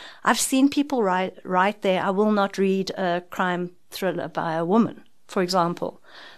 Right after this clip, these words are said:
I mean, I just don't get that. With the publishing thing in South Africa, it's just, they never, ever, I, obviously, you know, you submit.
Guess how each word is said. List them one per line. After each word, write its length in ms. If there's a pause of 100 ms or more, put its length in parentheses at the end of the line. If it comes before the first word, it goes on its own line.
(100)
I 120
mean, 140
I 140
just 200
don't 220
get 260
that. 240 (400)
With 160
the 60
publishing 600
thing 240
in 120
South 240
Africa, 360
it's 160
just, 300 (240)
they 120
never, 440
ever, 200
I, 520
obviously, 440
you 80
know, 160
you 200
submit. 580